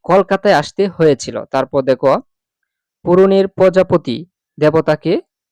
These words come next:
পূরণের প্রজাপতি দেবতা হলে জীবের স্রষ্টা, ব্রাহ্ম বা ইনি বিয়েতের দেবতা। আচ্ছা, তারপর দেখো,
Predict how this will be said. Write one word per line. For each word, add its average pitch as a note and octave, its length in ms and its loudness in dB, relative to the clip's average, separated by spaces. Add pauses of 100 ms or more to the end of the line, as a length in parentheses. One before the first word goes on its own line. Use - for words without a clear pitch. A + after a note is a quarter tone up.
(260)
পূরণের E3+ 300 0
প্রজাপতি F3+ 400 0
দেবতা E3+ 320 2
হলে D3+ 200 2 (160)
জীবের E3 320 -4
স্রষ্টা, C3+ 540 -4 (460)
ব্রাহ্ম C#3+ 380 -2 (220)
বা C3 240 2 (800)
ইনি G3 420 -2 (120)
বিয়েতের E3 520 -2 (180)
দেবতা। B2 400 0 (160)
আচ্ছা, B2 260 -6
তারপর D3+ 320 -4
দেখো, E3+ 300 -4